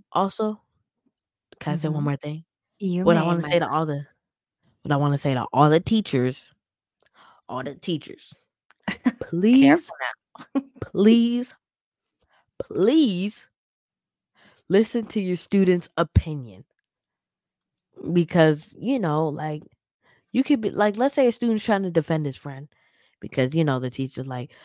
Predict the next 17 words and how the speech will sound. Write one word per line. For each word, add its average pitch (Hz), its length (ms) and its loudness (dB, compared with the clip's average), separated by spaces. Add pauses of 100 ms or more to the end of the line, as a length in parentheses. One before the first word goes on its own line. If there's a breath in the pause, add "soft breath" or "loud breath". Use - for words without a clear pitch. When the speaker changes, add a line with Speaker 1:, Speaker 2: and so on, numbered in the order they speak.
(160 soft breath)
Speaker 1:
"Oh, 175 420 2 (280 loud breath)
um, 156 340 -6 (240)
you 190 120 -8
should 180 140 -2
be 180 100 -2
doing 170 240 2
this 165 220 -2
and 147 120 -4
this. 165 180 -4 (200 loud breath)
You 180 60 -8
should 170 100 -6
be 165 120 0
eating 156 200 0
your, 143 220 -2
you 165 120 -4
know, 151 120 -4
like, 127 240 -12